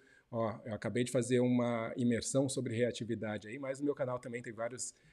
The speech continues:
ah, vários vídeos falando sobre reatividade, dicas que você pode seguir, beleza, Igor? Dá uma olhada aí nos vídeos do canal, que tem bastante dica.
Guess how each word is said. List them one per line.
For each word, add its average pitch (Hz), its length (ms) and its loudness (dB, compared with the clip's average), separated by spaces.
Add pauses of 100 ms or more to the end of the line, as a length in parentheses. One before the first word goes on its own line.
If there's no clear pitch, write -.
(140)
ah, 110 380 -4
vários 117 280 2
vídeos 110 240 -2
falando 117 320 0
sobre 117 260 -4
reatividade, 107 600 -4
dicas 107 640 -8
que - 100 -10
você 101 200 -6
pode 101 420 -8 (380)
seguir, 107 320 -4
beleza, 127 360 2
Igor? 110 360 0 (520)
Dá 113 140 -2
uma 123 120 6
olhada 123 340 4
aí 113 100 2
nos 110 180 -2
vídeos 101 280 -4
do 104 80 -6
canal, 117 440 -2
que 127 140 -4
tem 120 240 -2
bastante 117 420 -4
dica. 110 360 -14